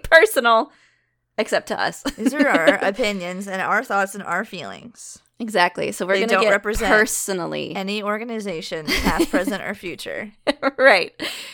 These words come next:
Speaker 1: Um, so we're gonna get personally grimy this week. But before we
Speaker 2: Personally.
Speaker 1: do, Flora, how you doing?
Speaker 2: Well, I'm all right.
Speaker 1: <laughs> It's
Speaker 2: I
Speaker 1: great to hear.
Speaker 2: I just took a nap outside and woke up and came in and ate some hot che-, uh, hot Cheetos? No, hot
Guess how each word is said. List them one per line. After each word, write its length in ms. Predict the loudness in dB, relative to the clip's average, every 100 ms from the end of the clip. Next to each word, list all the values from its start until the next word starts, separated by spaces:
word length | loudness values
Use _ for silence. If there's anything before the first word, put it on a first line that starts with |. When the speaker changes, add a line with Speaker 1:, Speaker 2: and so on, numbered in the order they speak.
| -20 -20 _
Speaker 1:
Um, 360 | 8 8 6 -2
so 140 | -2
we're 60 | 2
gonna 120 | 2
get 140 | 2 0
personally 420 | -2 -2 -4 -6
grimy 280 | -4 -6 -6
this 200 | -10 -10
week. 260 | -12 -12 _ _ _
But 100 | -4
before 240 | -2 0 0
we 100 | 0
Speaker 2:
Personally. 300 | -2 -4 -6
Speaker 1:
do, 40 | _ _ _
Flora, 300 | _ 0 2
how 100 | 2
you 140 | -2 -2
doing? 260 | -4 -4 -8 _ -20 -20 _ _ _ _ _ _
Speaker 2:
Well, 200 | 2 4
I'm 220 | 6 4 2
all 120 | 2
right. 380 | 0 0 -4 -8
Speaker 1:
<laughs> 60 | _ _ _ _ _ _ _ _ -20 -20 -20 _ -14
It's 160 | 4
Speaker 2:
I 220 | 8 10 8
Speaker 1:
great 100 | 2
to 60 | -4
hear. 400 | -4 -4 -4 -6 _ -6 -4
Speaker 2:
I 80 |
just 240 | 0 0 -2
took 140 | -4
a 60 | 0
nap 200 | 0 2
outside 400 | 0 2 2 2
and 120 | 0
woke 180 | -2 -2
up 140 | -2
and 160 | -4 -4
came 180 | -4 -2
in 160 | -2
and 160 | -4 -4
ate 180 | -4 -6
some 100 | -4
hot 160 | -4 -4
che-, 220 | -8 -6 -4
uh, 280 | -4 -4
hot 120 | -6 -6
Cheetos? 460 | -6 -8 -8 -10
No, 200 | -4 -4
hot 240 | 0 -2